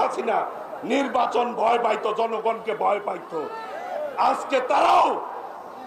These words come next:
নির্বাচনের বিপক্ষে কথা বলেন, কারণ জনগণকে ভয় পায়, আস্থায় নিতে পারে না, কারণ তারা সকল সময়ই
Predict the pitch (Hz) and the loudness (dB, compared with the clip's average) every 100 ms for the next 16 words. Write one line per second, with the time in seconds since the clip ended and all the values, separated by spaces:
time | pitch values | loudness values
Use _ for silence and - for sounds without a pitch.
0 | - 165 254 277 269 262 262 254 247 247 | -12 -2 0 0 2 2 4 2 2 2
1 | 262 254 262 262 269 262 240 - - 240 | 0 0 0 2 0 0 0 0 2 2
2 | 220 196 - - - - - - 214 254 | 2 -2 -6 -12 -14 -16 -16 -6 0 4
3 | 294 311 254 247 247 233 254 254 294 254 | 4 2 2 2 2 2 2 2 0 2
4 | 247 233 466 - - - - - - - | 4 4 4 4 4 4 0 -8 -10 -2
5 | 226 269 - 359 285 311 302 302 302 277 | 2 4 4 4 4 4 4 2 4 4
6 | 277 - - 247 294 240 - - - - | 4 4 4 6 6 4 2 -4 -10 -6
7 | 698 719 740 - - 240 285 302 330 311 | 0 2 2 -2 -2 2 4 6 4 2
8 | - 254 262 247 - 285 254 240 - 240 | 0 2 2 2 0 2 2 2 -2 -2
9 | 254 247 226 | 0 0 -2